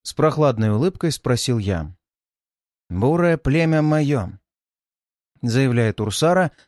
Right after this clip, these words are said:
огладив ворот плаща из медвежьей шкуры. "Я убила всех конкурентов за место вождя". "Поздравляю с победами, вождь Береника".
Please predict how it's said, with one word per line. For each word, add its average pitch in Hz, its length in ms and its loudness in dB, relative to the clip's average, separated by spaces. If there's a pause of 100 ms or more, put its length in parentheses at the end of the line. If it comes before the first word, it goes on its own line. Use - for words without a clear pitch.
(220)
огладив 143 580 0
ворот 139 380 -2
плаща 156 480 -2
из 127 80 -4
медвежьей 135 540 -2
шкуры. 92 540 -4 (600)
"Я 135 260 2
убила 190 560 0
всех 151 320 -2
конкурентов 135 760 0
за 151 160 0
место 180 400 -2
вождя". 123 500 -2 (1000)
"Поздравляю 196 500 2
с 185 60 -4
победами, 185 480 0
вождь 135 280 0
Береника". 113 600 0